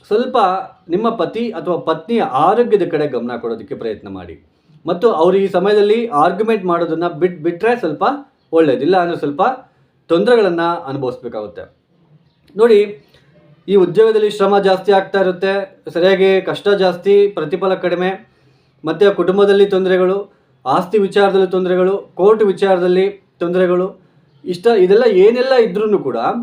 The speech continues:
ಈ ಪಂಚ-, ಈ ಪಂಚಮ ಸ್ಥಾನದಲ್ಲಿ ಗುರುಬಲ ಅಂತಕ್ಕಂಥದ್ದು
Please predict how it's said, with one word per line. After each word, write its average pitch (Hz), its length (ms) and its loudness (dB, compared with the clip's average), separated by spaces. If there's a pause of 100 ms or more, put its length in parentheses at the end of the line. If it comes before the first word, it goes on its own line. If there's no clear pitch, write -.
(440)
ಈ 214 100 -6
ಪಂಚ-, 214 380 -2
ಈ 196 40 -6
ಪಂಚಮ 202 420 -2
ಸ್ಥಾನದಲ್ಲಿ 226 400 2
ಗುರುಬಲ 233 420 2
ಅಂತಕ್ಕಂಥದ್ದು 196 840 -4